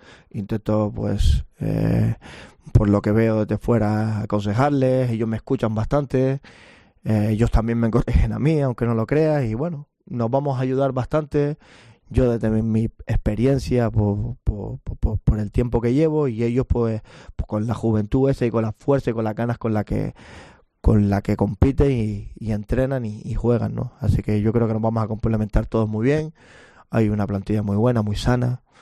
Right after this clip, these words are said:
con ganas de aprender muchísimo, y la verdad que, que, que, que estoy bastante contento con,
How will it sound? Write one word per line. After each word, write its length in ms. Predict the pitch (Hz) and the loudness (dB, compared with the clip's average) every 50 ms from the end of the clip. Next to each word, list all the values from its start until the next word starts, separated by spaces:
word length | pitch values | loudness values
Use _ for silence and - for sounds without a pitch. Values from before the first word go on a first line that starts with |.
| - - - - | -20 -20 -16 -6
con 200 | - - 101 101 | -2 -2 0 2
ganas 180 | 104 101 98 | 2 2 4
de 80 | - 101 | 4 4
aprender 460 | - - 98 101 101 107 123 131 - | 4 4 4 2 2 0 0 0 -2
muchísimo, 680 | - 104 104 - - 131 131 - - 127 135 135 143 - _ - - - - - - - - - - - _ _ _ - | -4 -8 -8 -6 -4 -4 -4 -2 -4 -6 -6 -6 -8 -10 _ -20 -20 -20 -20 -20 -20 -20 -20 -20 -20 -20 _ _ _ 0
y 140 | 110 107 | 2 4
la 160 | 98 101 98 95 | 4 4 2 2
verdad 260 | 104 - 98 98 101 | 0 0 0 -2 -2
que, 840 | - 104 104 104 104 101 98 98 98 101 101 110 110 110 113 147 - | 0 0 2 2 4 4 4 2 2 2 0 -2 -2 -4 -6 -8 -8
que, 480 | - - 113 110 123 117 117 123 123 - - | -4 -2 -2 0 0 -2 -4 -4 -6 -4 -2
que, 160 | 120 107 104 | -2 -2 -2
que 100 | - - | 0 2
estoy 240 | 113 - - 127 117 | 4 4 6 6 6
bastante 400 | 110 110 - - 123 117 110 117 | 6 4 4 4 2 2 2 0
contento 460 | 110 110 107 - 113 113 117 - 117 | 0 0 0 0 0 -2 0 0 -2
con, 380 | 107 101 101 101 - - 135 - | -2 -2 -4 -6 -6 -10 -12 -16